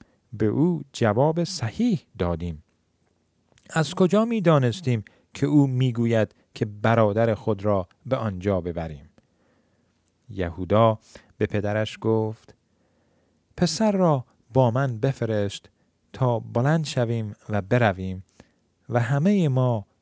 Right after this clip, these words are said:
زنده بمانیم. نه ما بمیریم، نه تو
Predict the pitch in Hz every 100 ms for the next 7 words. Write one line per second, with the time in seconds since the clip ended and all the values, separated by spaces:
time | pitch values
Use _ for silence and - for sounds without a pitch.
0 | - 110 117 101 104 123 101 90 85 85
1 | 87 - _ _ _ _ _ _ _ 120
2 | 143 131 156 185 170 156 135 127 127 113
3 | - _ _ _ _ 117 123 151 - 165
4 | 147 135 117